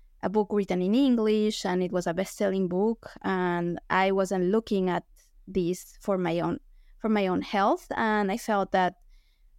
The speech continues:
and that other people also needed to know, um, because everything made sense at the, at that <laughs> moment for me. Like, everything made sense. Like, um, this,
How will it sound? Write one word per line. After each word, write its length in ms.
and 140
that 200
other 180
people 280
also 340
needed 300
to 100
know, 360
um, 260
because 280
everything 420
made 220
sense 540
at 140
the, 220
at 140
that 120
<laughs> 140
moment 320
for 180
me. 280
Like, 260
everything 400
made 200
sense. 320
Like, 440
um, 460
this, 480